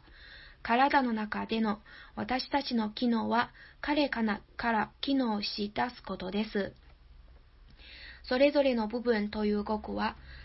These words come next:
体のあらゆる主体を指しています。キリストの体のあらゆる主体には、それ自身の度量があり、活動して体を成長させます。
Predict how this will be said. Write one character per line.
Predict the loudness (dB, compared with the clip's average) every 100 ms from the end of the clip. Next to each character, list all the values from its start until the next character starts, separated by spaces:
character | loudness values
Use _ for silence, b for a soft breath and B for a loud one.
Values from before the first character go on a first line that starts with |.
| B B
体 | 2 4 6 4
の | 2 -2
あ |
ら | -2 2
ゆ | 2
る | 2
主 | -2 -4
体 | -4 -2
を | -2 -4 -6
指 | -6
し | -6
て | -8
い | -6 -6
ま | -6
す。 | -6 -8 -8 -12 -18 -18 -20 -20 -20 -20 -20 -20 -4
キ | 0
リ | 2
ス | 2
ト | 2
の | 2 0
体 | 0 2 2 2
の | 2 0 -4
あ | -2
ら | 2
ゆ | 2 2
る | 0
主 | -2
体 | -4 -2 0
に | 2 4
は、 | 2 0 B B B -10
そ | -2
れ | 0 2
自 | 0
身 | 2 0
の | 0 -2
度 | -2
量 | 0 0
が | 0 -2
あ |
り、 | 0 -2 -4 B B B -6
活 | -4 -4 -4
動 | -2
し | -2 -2
て | -2 -2 -6 -6
体 | 2 4 4 2
を | 0
成 | -2 -2
長 | -2 -6
さ | -6 -6
せ | -4
ま | -4 -6
す。 | -6 -10